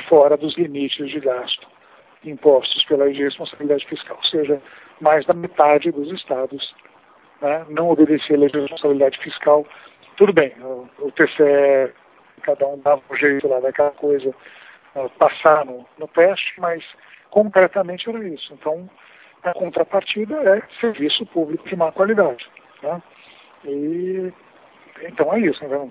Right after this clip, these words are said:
Porque concretamente, assim, pra, pra sair do reino abstrato, e o estado do Rio de Janeiro não está pagando os seus funcionários. Não, agora chega um ponto que não consegue mais nem pagar funcionário, policial,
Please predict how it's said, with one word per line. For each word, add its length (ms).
Porque 260
concretamente, 1000
assim, 240
pra, 260
pra 120
sair 260
do 140
reino 300
abstrato, 640
e 100
o 160
estado 420
do 160
Rio 200
de 80
Janeiro 440
não 200
está 260
pagando 480
os 180
seus 200
funcionários. 680
Não, 160
agora 220
chega 140
um 80
ponto 240
que 100
não 120
consegue 440
mais 240
nem 140
pagar 480
funcionário, 560
policial, 640